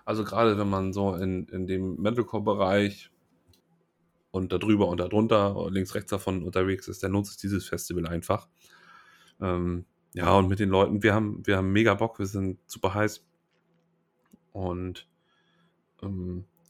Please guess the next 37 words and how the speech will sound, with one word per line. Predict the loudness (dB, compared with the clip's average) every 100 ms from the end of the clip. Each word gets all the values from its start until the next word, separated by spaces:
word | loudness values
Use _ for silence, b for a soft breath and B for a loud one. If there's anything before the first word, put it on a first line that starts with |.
| _ _ _
was | -2 -2
ich | -4
schon | 0
sagen | 0 0
kann, | -4 -6
was | -4
ich | -2
auch | -2 -2
immer | -4
gut | -4 -6
finde, | -4 -2 -2
das | -2 2
Full | 4 4
Force | 4 -2 0
veröffentlicht | -4 -4 -8 -2
vorher | 2 2
auch | 0
online | -2 0 0
in |
der | -2
App | -2
immer | -2 0 0 -2 _ _ _ _ _
so | -6
eine | -2
kleine | 2 2
Karten, | 2 0 0 -2 -2
ne? | 0
Also | -2 -2 2
wo | 4
ist | 4
welcher | -2 -2
Bereich, | -2 0 2 2 0 -2
wo | -2 -2
gibt's | -2 -2
was | -2
zu | -2
essen. | -2 0 0 0